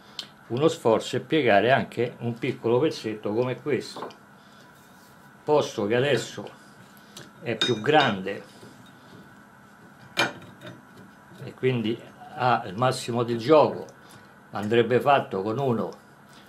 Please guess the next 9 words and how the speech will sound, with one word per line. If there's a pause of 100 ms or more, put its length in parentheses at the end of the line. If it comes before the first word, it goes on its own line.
(160)
più
stretto, (480)
come
quello
che
ho
fatto
vedere
prima.